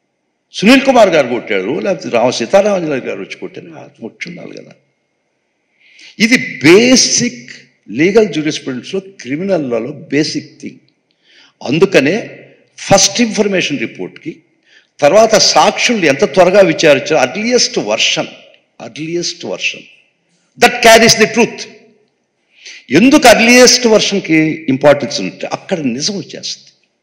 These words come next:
ఇది నిజం కాదా మీరు చెప్పింది మ్యాజిస్ట్రేట్‌కి?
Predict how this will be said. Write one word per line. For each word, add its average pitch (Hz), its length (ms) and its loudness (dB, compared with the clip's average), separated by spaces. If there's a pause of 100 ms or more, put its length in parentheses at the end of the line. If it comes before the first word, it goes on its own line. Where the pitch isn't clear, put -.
(1300)
ఇది 196 280 0
నిజం 226 320 2
కాదా 156 360 4
మీరు 147 260 4
చెప్పింది 85 560 -4
మ్యాజిస్ట్రేట్‌కి? - 760 -18